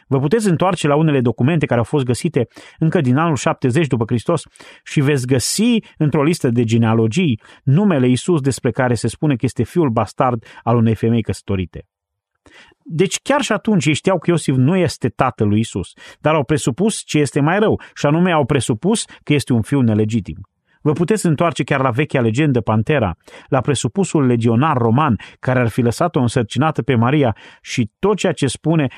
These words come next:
această poveste este că nu a existat o explicație umană în ceea ce îi privește pe Iosif și Maria care să explice faptul că ea era însărcinată și lumea a vrut să se gândească la ce este mai rău pentru a rezolva problema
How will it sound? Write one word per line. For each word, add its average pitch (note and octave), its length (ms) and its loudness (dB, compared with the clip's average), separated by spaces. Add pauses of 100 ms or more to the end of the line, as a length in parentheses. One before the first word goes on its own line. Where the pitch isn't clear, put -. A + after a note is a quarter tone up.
această C#3+ 360 -2
poveste A#2+ 380 0
este C3 180 -2
că - 120 -2
nu A#2+ 140 2
a G3+ 80 0
existat C3+ 460 -2
o D3+ 40 2
explicație A#2+ 800 -2 (260)
umană C3+ 440 2
în B2 60 2
ceea B2+ 160 0
ce B2+ 100 -2
îi A#2 60 0
privește B2+ 400 0
pe B2 100 -2
Iosif B2+ 260 -2
și - 120 -2
Maria A#2 380 2 (200)
care D3 200 0
să C3+ 140 -2
explice C#3 520 -2
faptul D#3+ 420 -2
că - 100 -4
ea C#3 120 2
era C#3 180 2
însărcinată B2+ 680 -2 (400)
și - 200 -2
lumea G3 380 2
a D3 60 2
vrut D#3 180 0
să E3+ 100 0
se D3 120 -2
gândească B2+ 480 0
la B2+ 120 0
ce D3 140 -2
este C#3 220 0
mai G#2+ 220 2
rău A2 360 0 (220)
pentru C#3 260 0
a C3 40 2
rezolva A#2+ 400 2
problema A2 560 0